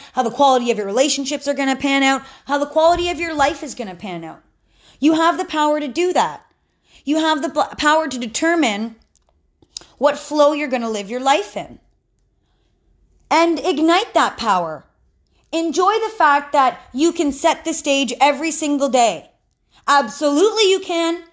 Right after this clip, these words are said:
You can live your life with intent and pers-, purpose. You can put those boundaries out there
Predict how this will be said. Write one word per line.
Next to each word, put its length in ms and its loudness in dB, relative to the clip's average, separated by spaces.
You 140 0
can 200 0
live 160 2
your 160 -2
life 240 2
with 160 -8
intent 440 -4
and 120 -8
pers-, 320 -4
purpose. 640 0
You 240 4
can 680 0
put 240 -2
those 200 0
boundaries 520 0
out 240 2
there 420 2